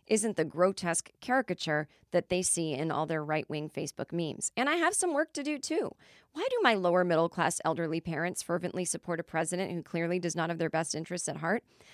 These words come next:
Understanding is not compliance, and I want to understand. Reading books like Hillbilly Elegy and Strangers in Their Own Land have been helpful in giving me some context to the dark political moment we're in.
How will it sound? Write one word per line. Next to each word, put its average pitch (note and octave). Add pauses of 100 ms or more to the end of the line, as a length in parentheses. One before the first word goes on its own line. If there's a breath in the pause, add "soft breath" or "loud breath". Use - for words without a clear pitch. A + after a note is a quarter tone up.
(200 soft breath)
Understanding B3+
is F3+
not -
compliance, E3+
and F3+
I E3
want D#3+
to -
understand. D#3+ (320 soft breath)
Reading G#3+
books F#3+
like E3
Hillbilly F#3
Elegy G3+
and D#3+
Strangers F3
in E3+
Their E3
Own E3+
Land F3+
have F#3
been E3+
helpful E3+ (380 soft breath)
in G3
giving F#3
me F3+
some F3
context E3
to D#3
the D#3
dark D#3+
political D#3
moment D3
we're D3+
in. -